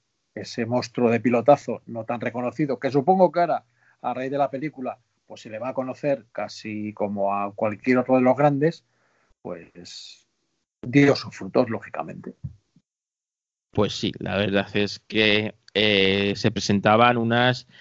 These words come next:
Speaker 2: eh, veinticuatro horas, si cabe, ma-, las más apasionantes de la historia, ¿no? Ya con, bueno, con una Ford desatada, un,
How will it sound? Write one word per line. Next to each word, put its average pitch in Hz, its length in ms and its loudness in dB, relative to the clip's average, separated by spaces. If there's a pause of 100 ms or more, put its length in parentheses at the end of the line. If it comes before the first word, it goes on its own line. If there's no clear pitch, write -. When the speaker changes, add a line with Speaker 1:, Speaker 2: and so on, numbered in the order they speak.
(300)
Speaker 2:
eh, 101 160 2
veinticuatro 107 640 4
horas, 127 300 4
si - 280 -8
cabe, 120 260 4
ma-, 120 160 2
las 104 260 0
más 117 200 -2
apasionantes 113 840 2
de 107 100 2
la 95 100 -2
historia, 101 560 0
¿no? 131 180 -6 (120)
Ya 92 360 0
con, 98 960 4
bueno, 107 280 2 (180)
con 95 280 4
una 95 240 2
Ford 104 360 6
desatada, 117 720 4 (760)
un, 113 840 6